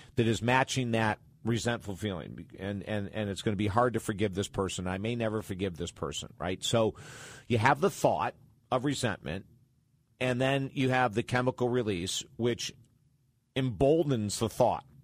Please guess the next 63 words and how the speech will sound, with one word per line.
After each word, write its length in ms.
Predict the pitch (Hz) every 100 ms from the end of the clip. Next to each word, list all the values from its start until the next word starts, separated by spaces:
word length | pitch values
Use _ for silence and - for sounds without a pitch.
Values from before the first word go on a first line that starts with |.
| _ _ _ _ _ _ _ _ _ _ _ _
And 120 | 151 156
then 140 | 208
all 80 | 220
of 60 |
a 60 | 202
sudden, 500 | - 139 127 127 107 - - - - - _ _
we 220 | 131 143
have 180 | 143 143
the 120 | 123
thought 320 | 113 131 127 110
again. 340 | 98 82 50 - _ -
Could 120 | 123
be 100 | 123
an 80 | 113
hour 260 | 110 113
later, 280 | 110 110 107
it 80 | 95
could 120 | 104
be 80 | 101
three 220 | - 107
days 240 | 98 98
later, 380 | 101 104 98 98 - -
and 120 | 113
then 80 | 127
we 80 | 131
have 120 | 117
a 40 |
chemical 420 | - 120 117 113
release, 480 | 104 98 82 - - - _ _ _ -
which 220 | 110 -
once 200 | 120 -
again 200 | 110 107
emboldens 480 | 98 101 98 98 -
the 80 | 95
thought. 340 | 107 73 -
So 80 | 113
now 180 | 113 135
we 100 | 151
have 100 | 160
a 60 |
thought 300 | - 123 117
about 220 | 110 107
resentment 560 | 113 107 104 - 85 82
at 140 | 92 -
someone 360 | - 101 95
from 140 | 104 104
forty 340 | - 139 131
years 300 | 117 113 92
ago. 240 | 101 85 82
It 80 |
could 120 | 92 80
be, 140 | 67
I 80 | 95
swear 240 | - 120
to 80 | 110
God, 240 | 98 - -
it 80 |
could 140 | 110 101
be 80 | 101
from 140 | 98
forty 260 | 107 110 98
years 200 | 98 87
ago. 160 | -